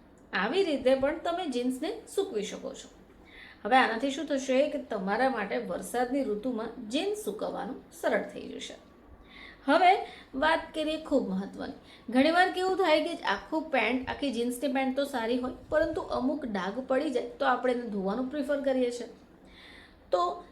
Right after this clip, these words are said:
જીન્સમાં જો નાના ડાઘ પડી ગયા છે અને તમે એને દૂર કરવા માટે ધોઈ રહ્યા છો, તો આવા નાના ડાઘોને તમે બ્રશની મદદથી પણ સાફ કરી શકો.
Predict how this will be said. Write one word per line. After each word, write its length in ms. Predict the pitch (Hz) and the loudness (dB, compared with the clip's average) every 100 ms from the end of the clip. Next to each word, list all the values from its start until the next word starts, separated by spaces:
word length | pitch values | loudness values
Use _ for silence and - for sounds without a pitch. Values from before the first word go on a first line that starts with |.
| - 196 | -12 -4
જીન્સમાં 640 | 226 247 254 294 285 320 | 2 4 4 2 2 2
જો 80 | 311 | 2
નાના 340 | 269 220 233 | 2 2 2
ડાઘ 360 | 254 220 202 233 262 - | 2 2 2 0 -4 -4
પડી 280 | 196 180 254 | -2 0 4
ગયા 280 | 262 247 254 | 8 8 6
છે 120 | 285 | 4
અને 200 | 269 262 | 0 0
તમે 220 | 262 262 | 0 0
એને 120 | 269 | 0
દૂર 300 | 269 226 349 | 0 0 -2
કરવા 240 | - 339 311 | 0 2 2
માટે 220 | 302 277 | 4 2
ધોઈ 300 | 254 240 214 | 2 2 2
રહ્યા 280 | 214 190 196 | 4 2 0
છો, 220 | 196 392 - - - | -4 -12 -16 -20 -8
તો 80 | - | -2
આવા 380 | - 254 254 320 | 0 2 4 4
નાના 320 | 294 254 277 | 2 2 2
ડાઘોને 520 | 269 233 214 254 254 | 2 2 4 2 2
તમે 240 | 269 294 320 | 2 0 0
બ્રશની 460 | 208 190 202 277 | -2 -2 -2 -2
મદદથી 560 | 294 214 185 254 262 247 | 0 0 2 2 2 -2
પણ 140 | 247 | -2
સાફ 320 | 269 254 262 285 | 0 2 2 2
કરી 180 | 262 | 0
શકો. 280 | - - - | 0 -10 -14